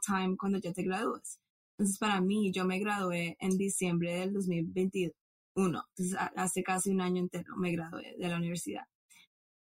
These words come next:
Pero, eh, you know, esta internship era en el dos mil veinte, entonces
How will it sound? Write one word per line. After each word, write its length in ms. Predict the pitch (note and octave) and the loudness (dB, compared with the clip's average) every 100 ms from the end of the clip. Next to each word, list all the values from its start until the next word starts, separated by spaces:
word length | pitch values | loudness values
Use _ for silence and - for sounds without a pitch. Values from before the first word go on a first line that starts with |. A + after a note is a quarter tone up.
| - | -2
Pero, 540 | A#3 A#3+ G3 F#3 A3 _ _ - | 0 4 2 2 -2 _ _ -4
eh, 480 | - F#3+ F#3 F3+ F3 | 2 2 2 0 -2
you 120 | - G3+ | 0 2
know, 120 | F#3 | 2
esta 240 | F#3 F#3+ | 0 0
internship 480 | G3+ A#3+ A#3 G#3 F#3+ | 0 0 0 0 0
era 140 | F3+ | 0
en 120 | F3+ F3+ | 0 0
el 120 | G3 | 0
dos 160 | F#3+ | 0
mil 140 | F#3 F#3 | 2 2
veinte, 260 | A#3+ C4 | 2 -2
entonces 480 | G#3 G3+ F3+ F3+ F3+ | -4 -4 0 0 0